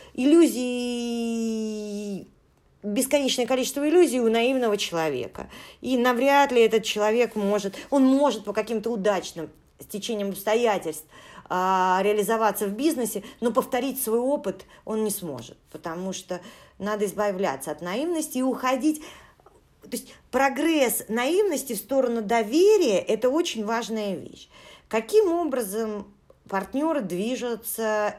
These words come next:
и какие факторы помогают им двинуться в доверие? Парадоксальность доверия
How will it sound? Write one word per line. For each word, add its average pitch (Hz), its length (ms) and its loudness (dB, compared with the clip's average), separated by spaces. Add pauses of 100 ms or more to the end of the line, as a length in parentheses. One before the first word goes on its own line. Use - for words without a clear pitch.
и 208 100 -8
какие 262 500 -2 (320)
факторы 214 560 0
помогают 180 880 0
им 185 260 -2 (800)
двинуться 196 520 -4
в 156 60 -10
доверие? 156 420 -4
Парадоксальность 269 800 2
доверия 247 840 2